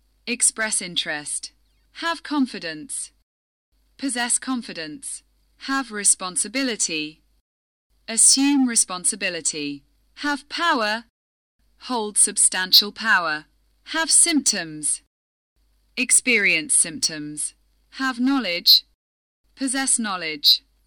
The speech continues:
Have doubts. Harbor doubts. Have potential. Show considerable potential. Have impact.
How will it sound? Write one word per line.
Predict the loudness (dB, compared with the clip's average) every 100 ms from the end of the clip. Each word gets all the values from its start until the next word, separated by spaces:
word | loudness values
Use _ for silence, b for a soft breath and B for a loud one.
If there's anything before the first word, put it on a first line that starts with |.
| _ -10
Have | -4 -4 -2
doubts. | -2 0 -2 -4 -6 -6 _ _ _ _ _ _ _ -8
Harbor | -2 -2 -2
doubts. | -4 0 0 -2 -10 -12 -12 _ _ -8 -4
Have | -4 -4
potential. | -4 -2 0 2 2 2 -4 -10 _ _ _ _ _ _ _
Show | 2 4 4 2
considerable | -2 -2 0 0 2 0 0 -4
potential. | -4 -4 -4 0 2 2 0 -10 _ _ _ -8
Have | -4 -2
impact. | 2 0 2 0 0 -2 -8